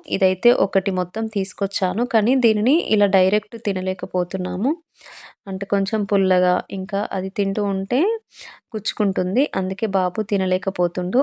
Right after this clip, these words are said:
అందుకే, ఆహ్, పైనాపిల్ జ్యూస్ అయితే చేసేస్తున్నాను. నాకైతే జ్యూస్‌లో చాలా ఇష్టమైందంటే పైనాపిల్. బయట ఎక్కడైనా జ్యూస్ తాగితే కంపల్సరీ నేను పైనాపిల్ జ్యూసే తాగుతాను. చాలా బావుంటుంది.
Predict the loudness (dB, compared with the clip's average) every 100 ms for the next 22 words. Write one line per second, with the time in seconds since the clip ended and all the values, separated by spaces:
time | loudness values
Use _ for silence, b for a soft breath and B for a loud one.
0 | 0 -6 -8 -2 0 0 -4 -14 B B
1 | B B -6 -4 -4 2 2 2 -2 -2
2 | -4 -4 -4 -4 -4 -2 -2 -2 -6 -6
3 | -6 -4 -2 -2 -4 -6 -4 -4 -2 -2
4 | -2 -2 -2 -2 0 2 2 2 2 2
5 | 0 -2 -2 -4 -4 0 -2 0 -2 -2
6 | -4 0 -2 -2 b b b b b b
7 | -4 0 0 2 0 0 -2 0 0 0
8 | -2 0 -2 -4 -4 -4 -2 -2 -2 -2
9 | 0 0 0 0 0 -2 -2 0 0 0
10 | -4 -4 -6 -6 -6 -4 -2 -2 -2 -4
11 | -2 0 0 2 2 2 0 -2 -6 -6
12 | -2